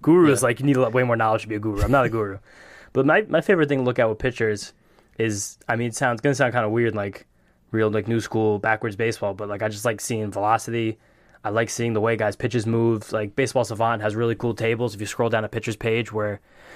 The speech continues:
Speaker 1: it will list every single one of their pitches along with their horizontal and vertical movement,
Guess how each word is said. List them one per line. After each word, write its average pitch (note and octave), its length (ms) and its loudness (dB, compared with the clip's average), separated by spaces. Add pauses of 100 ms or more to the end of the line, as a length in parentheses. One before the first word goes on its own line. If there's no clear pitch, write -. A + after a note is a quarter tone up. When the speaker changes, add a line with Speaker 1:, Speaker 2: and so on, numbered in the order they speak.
(120)
Speaker 1:
it C3+ 80 2
will B2 100 2
list C#3+ 240 2
every C3+ 160 2
single C3 180 0
one C3 120 4
of - 20 0
their B2 100 2
pitches C3 440 0 (100)
along A#2+ 280 2
with A2+ 100 -2
their G#2 80 0
horizontal A#2 500 2
and G#2+ 100 -4
vertical A2+ 300 0
movement, A2+ 420 0